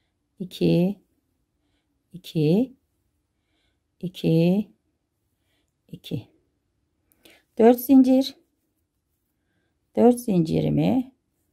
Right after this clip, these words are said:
bu şekilde buraya kapattım.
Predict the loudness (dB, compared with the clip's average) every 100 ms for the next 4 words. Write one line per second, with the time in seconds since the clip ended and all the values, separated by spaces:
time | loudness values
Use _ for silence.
0 | _ _ _ _ _ _ _ _ _ _
1 | -4 0 0 -4 -4 -2 -2 0 2 2
2 | 0 -4 _ -20 -20 -20 -20 _ _